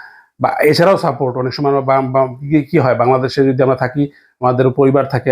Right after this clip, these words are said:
আমরা কারো মাথায় জ্বর আসলে মাথায় পানি দিয়ে দিই, সেটুকুনো চেষ্টা করবেন। কারণ আজকে যদি আপনি এগিয়ে আসেন, কোনোদিন দুস্থ মানুষের পাশে দাঁড়ালে কখনো আপনি ফেরত যাবেন না। তো আল্লাহ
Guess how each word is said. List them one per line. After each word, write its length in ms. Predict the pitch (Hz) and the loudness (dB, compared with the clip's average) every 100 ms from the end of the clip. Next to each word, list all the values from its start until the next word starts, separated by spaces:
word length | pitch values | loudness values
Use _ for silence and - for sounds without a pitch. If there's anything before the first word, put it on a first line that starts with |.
| 120 | 0
আমরা 140 | 123 127 | 0 0
কারো 120 | 127 123 | 0 0
মাথায় 220 | 117 123 | 0 2
জ্বর 120 | 135 131 | 2 0
আসলে 140 | - 127 | 0 -2
মাথায় 200 | 120 131 | 0 0
পানি 120 | 127 123 | 0 0
দিয়ে 120 | 123 113 | 0 -2
দিই, 100 | 117 _ _ - | -6 _ _ -6
সেটুকুনো 320 | 175 190 180 156 | 0 2 2 2
চেষ্টা 180 | 147 120 107 | -2 -4 -4
করবেন। 220 | 101 98 _ _ - | -6 -8 _ _ -2
কারণ 160 | 185 170 | 2 2
আজকে 140 | - 190 | 2 0
যদি 100 | 185 165 | 2 0
আপনি 100 | 156 131 | 2 0
এগিয়ে 180 | 139 151 | 2 0
আসেন, 160 | 117 110 - | -2 -12 -4
কোনোদিন 240 | 185 202 202 190 - - 127 | 0 2 2 -2 -14 -10 0
দুস্থ 200 | 170 - 190 | 0 2 0
মানুষের 280 | 196 175 165 160 | 2 0 -2 -2
পাশে 160 | 135 156 | -2 0
দাঁড়ালে 240 | 131 143 123 | 2 2 0
কখনো 220 | 123 135 131 | -2 -2 -2
আপনি 140 | 120 117 117 _ _ - | -2 -6 -8 _ _ -2
ফেরত 200 | 175 139 | 0 2
যাবেন 200 | 113 104 104 | -2 -4 -8
না। 60 | - _ _ - | -14 _ _ -2
তো 80 | 135 135 | 2 2
আল্লাহ 160 | 135 139 | 4 2